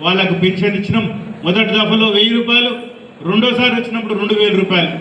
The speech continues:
ఇవాళ ప్రతి ఇంట్లో ఆడపిల్లలు ఉంటారు, ఏ కులం అయినా చూడకుండా కళ్యాణ లక్ష్మి కింద లక్ష రూపాయలు ఇచ్చినాం.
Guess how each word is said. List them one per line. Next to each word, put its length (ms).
ఇవాళ 160
ప్రతి 360
ఇంట్లో 260
ఆడపిల్లలు 480
ఉంటారు, 460
ఏ 240
కులం 240
అయినా 200
చూడకుండా 520
కళ్యాణ 340
లక్ష్మి 320
కింద 200
లక్ష 280
రూపాయలు 400
ఇచ్చినాం. 460